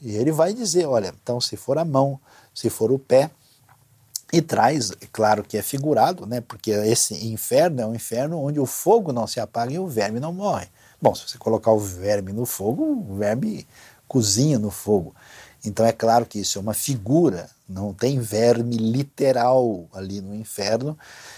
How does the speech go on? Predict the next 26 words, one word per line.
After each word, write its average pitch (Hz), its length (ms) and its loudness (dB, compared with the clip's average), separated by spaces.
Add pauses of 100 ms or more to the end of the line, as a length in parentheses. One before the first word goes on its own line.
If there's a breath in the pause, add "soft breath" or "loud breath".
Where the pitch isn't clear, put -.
(120)
quer 117 160 4
dizer, 113 480 0
uma 120 180 -4
ideia 107 360 0
de 107 100 -4
sofrimento, 127 720 -2
de 104 120 -14
tormento, 135 680 -4
derri-, 165 540 2 (200)
derivado 127 640 0 (460 soft breath)
dessa 127 560 2
ruptura 151 600 2
com 214 220 0
Deus, 208 380 0
que - 340 -4
se - 320 2
evidencia 170 840 0
na 139 140 -2
maneira 147 520 2
como 190 280 -4
a 170 80 -2
gente 147 320 -6
lida 254 560 4 (680 soft breath)
com 196 240 2
quem 151 400 0
é 147 220 2